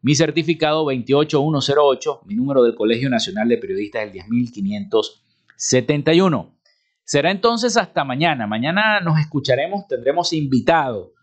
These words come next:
con el favor de Dios. Tendremos invitado, creo que es el secretario general del Partido Social Cristiano, copei, que nos estará visitando el día de mañana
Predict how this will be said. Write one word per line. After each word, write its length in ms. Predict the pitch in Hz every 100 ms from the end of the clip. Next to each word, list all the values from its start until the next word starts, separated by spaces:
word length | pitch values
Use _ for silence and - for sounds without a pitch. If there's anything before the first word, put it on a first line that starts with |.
| _ _ _
con 220 | 127 127
el 100 | 143
favor 320 | 143 110 120 135
de 80 | 123
Dios. 680 | 135 110 - - - -
Tendremos 380 | - 92 113 139
invitado, 480 | 147 120 139 131 101
creo 180 | - 87
que 80 | 147
es 60 |
el 80 | 139
secretario 400 | 127 113 117 131
general 480 | 143 120 123 131 - _ _ _
del 200 | 123 123
Partido 440 | - 110 135 156 156
Social 440 | 127 - 143 143
Cristiano, 640 | 135 117 135 131 135 131 _ _
copei, 720 | - 139 135 165 151 113 87 _ -
que 100 | 107
nos 140 | 107
estará 280 | 104 107 107
visitando 760 | 127 127 - 110 120 127 127 _ _ _
el 180 | - 98
día 200 | 104 123
de 100 | 131
mañana 680 | 113 98 123 127 107 78